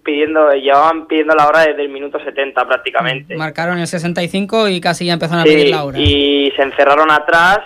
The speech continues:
Speaker 1: y tomemos nosotros el control del partido, pero no, no hubo suerte de cara a portería.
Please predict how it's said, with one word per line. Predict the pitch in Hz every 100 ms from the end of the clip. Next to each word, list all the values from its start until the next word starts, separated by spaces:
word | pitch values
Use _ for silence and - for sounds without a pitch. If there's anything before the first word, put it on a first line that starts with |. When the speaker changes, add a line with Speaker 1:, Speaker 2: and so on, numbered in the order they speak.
| 202
Speaker 1:
y | 165 156 139 131 131 131
tomemos | 143 131 143 147
nosotros | 139 151 151
el | 151
control | 147 143 147 147
del | 147
partido, | 143 139 190 180 208 226 - - _ _ _
pero | - 139
no, | 160 -
no | 170 175
hubo | 170 147
suerte | 156 151
de | 147 131
cara | 139
a | 135
portería. | 135 123 120 131 120